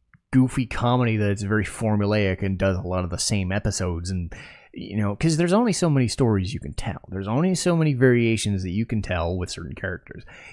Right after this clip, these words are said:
Yes, it does a beach episode. Yes, they're in their swimsuits. Yes, they do the stupid shit. Yes, they do some firework stuff. Yeah, they do the whatever. You know, get past that and you get a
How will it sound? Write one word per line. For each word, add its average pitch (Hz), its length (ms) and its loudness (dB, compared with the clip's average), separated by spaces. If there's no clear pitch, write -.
Yes, - 300 -6
it 113 80 -4
does 151 260 4
a 151 60 2
beach 117 260 -2
episode. 85 420 -6
Yes, 73 300 -2
they're 113 220 0
in 160 100 4
their 123 120 6
swimsuits. 90 540 -2
Yes, 85 220 -4
they 113 140 -2
do 147 240 0
the 123 80 -4
stupid 101 360 -4
shit. - 280 -6
Yes, - 260 -2
they 98 140 -2
do 160 160 4
some 117 180 2
firework 87 560 -2
stuff. 76 340 -6
Yeah, 78 200 -8
they 110 100 -4
do 175 220 2
the 131 80 2
whatever. 92 360 -2
You 165 120 -2
know, 92 300 -4
get 185 180 -4
past 165 400 0
that 135 260 0
and 110 160 -2
you 110 160 2
get 113 320 0
a - 80 -10